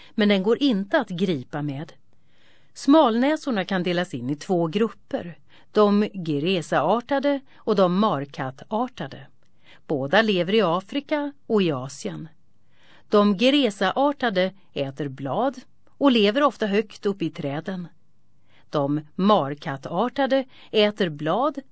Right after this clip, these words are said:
gräs, kött och insekter. Många lever på marken. Den sista grenen längst till höger är den grupp som människan tillhör, det vill säga människoaporna.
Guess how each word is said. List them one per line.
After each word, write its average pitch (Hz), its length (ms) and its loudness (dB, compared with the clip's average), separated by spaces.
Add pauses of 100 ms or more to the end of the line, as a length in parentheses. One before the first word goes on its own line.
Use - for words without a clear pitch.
(140)
gräs, 180 680 -2 (160)
kött - 680 -6
och 320 180 2
insekter. 135 800 -2 (260)
Många 165 400 0
lever 175 320 0
på 175 140 -4
marken. 156 540 -8 (1500)
Den 240 180 2
sista 311 360 2
grenen 156 540 -2
längst 196 320 0
till 247 120 -2
höger 202 520 -2 (380)
är 269 100 4
den 214 240 4
grupp 180 280 -2
som 170 240 0
människan 226 540 0
tillhör, 135 560 -6 (280)
det 185 120 0
vill 175 140 -2
säga 165 240 2
människoaporna. 175 1120 -2